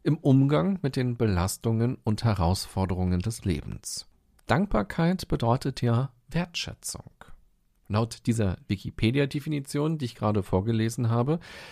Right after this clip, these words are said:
ist es Wertschätzung für das, was wir bekommen werden oder bekommen haben. Das klingt erst einmal sehr materiell, aber es kann auch immateriell sein, so ging ja die Definition weiter. Dieses Bekommen lässt sich also abstrahieren,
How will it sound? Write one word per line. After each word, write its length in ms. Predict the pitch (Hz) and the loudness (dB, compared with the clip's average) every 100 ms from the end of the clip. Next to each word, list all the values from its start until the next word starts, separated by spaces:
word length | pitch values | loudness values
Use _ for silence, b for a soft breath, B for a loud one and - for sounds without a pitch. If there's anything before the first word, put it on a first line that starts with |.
| B B | B B
ist 160 | - | -2
es 200 | 143 110 | 0 2
Wertschätzung 680 | 95 90 - 123 120 156 165 | 2 2 0 0 0 0 0
für 140 | - | 0
das, 320 | 104 90 - 117 | 0 0 -2 0
was 180 | 101 | 0
wir 120 | 113 95 | 2 2
bekommen 720 | 90 - - 95 95 90 82 | 0 -2 -2 0 2 0 0
werden 480 | 78 76 87 101 | 0 -2 0 0
oder 220 | 104 87 98 | 2 0 0
bekommen 460 | 107 - 120 135 | -2 -2 -2 0
haben. 460 | 143 92 - 65 - _ _ _ _ _ | -2 -2 -4 -10 -12 _ _ _ _ _
Das 140 | - - | -4 2
klingt 300 | 190 247 - | 4 2 2
erst 280 | 139 185 190 | 0 2 2
einmal 500 | 175 165 156 160 - | 4 4 4 2 0
sehr 440 | 117 120 143 160 | 0 4 4 2
materiell, 800 | - 127 - 113 101 85 87 196 | -2 -4 -2 0 2 4 4 4
aber 160 | 196 131 | 4 0
es 160 | - | -2
kann 300 | - 120 165 | -2 2 2
auch 340 | - - 170 - - | 2 0 0 0 0
immateriell 800 | 131 131 135 - 151 143 160 | 2 2 0 0 0 2 2
sein, 360 | 165 147 156 214 | 2 2 2 0
so 120 | 202 | -2
ging 180 | - 120 | -2 0
ja 120 | 117 | 0
die 140 | 113 110 | 0 -2
Definition 680 | 107 113 98 - 95 90 82 | 0 0 -2 -2 -2 0 0
weiter. 440 | 71 78 139 202 - _ _ - | -2 -2 -2 -2 -4 _ _ -4
Dieses 280 | 113 104 92 | 0 2 0
Bekommen 680 | - 92 - 98 117 143 - | -4 -6 2 4 6 4 0
lässt 280 | 92 104 - | -2 -2 0
sich 260 | 113 - - | -4 -4 -6
also 320 | 82 95 - | -4 -2 -4
abstrahieren, 920 | 98 - - 92 90 110 117 98 76 | -6 -8 -4 -2 2 6 8 6 0